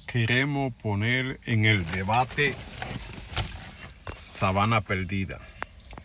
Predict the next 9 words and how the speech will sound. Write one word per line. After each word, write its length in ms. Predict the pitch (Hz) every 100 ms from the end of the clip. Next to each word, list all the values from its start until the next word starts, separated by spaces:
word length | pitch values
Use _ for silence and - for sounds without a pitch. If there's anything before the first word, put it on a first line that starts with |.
| - - - - - - - - - - - - - -
En 160 | 139 135
Sabana 400 | 135 139 208 214
Perdida 720 | 175 143 135 165 156 139 127 -
hay 220 | 135 135
gente 600 | 131 151 156 147 135 135
de 220 | - 104 101
trabajo 580 | - 90 98 101 87 90 - - - - - - - - - - - - - - -
que 120 | 101
trabajan 840 | 98 92 110 131 135 131 127 120